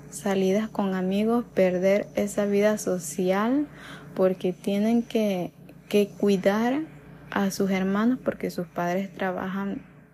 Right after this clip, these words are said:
todo un día y, y alguien tiene que, que hacerse cargo de, de su casa, ¿verdad?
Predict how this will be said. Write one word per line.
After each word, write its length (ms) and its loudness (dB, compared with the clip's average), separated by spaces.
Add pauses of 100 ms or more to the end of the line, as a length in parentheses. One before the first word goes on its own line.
(340)
todo 520 2
un 300 -2
día 440 -2
y, 520 -4
y 200 0
alguien 420 -2
tiene 380 -4
que, 420 -8 (600)
que 120 0
hacerse 500 -4
cargo 560 -2
de, 500 -2
de 120 -4
su 180 -10
casa, 460 -6
¿verdad? 340 -4